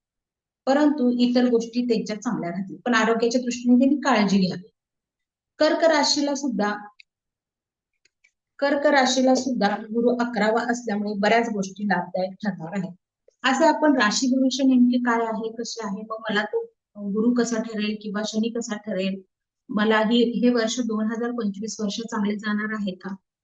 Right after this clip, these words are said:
अशा बऱ्याच काही गोष्टी आहेत त्या आपल्याला जाणून घ्यायच्या आहेत आणि ते तुम्हाला शिकायचं आहे व स्वतः पाहायचं आहे.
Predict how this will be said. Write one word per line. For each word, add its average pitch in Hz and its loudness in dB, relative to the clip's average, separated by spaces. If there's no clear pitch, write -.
अशा 247 0
बऱ्याच 247 4
काही 277 2
गोष्टी 240 0
आहेत 233 -4
त्या 233 -6
आपल्याला 220 -2
जाणून 240 4
घ्यायच्या 247 4
आहेत 233 -2
आणि 247 2
ते 254 0
तुम्हाला 220 0
शिकायचं 247 -4
आहे 254 0
व 269 0
स्वतः 269 -10
पाहायचं 180 -6
आहे. - -18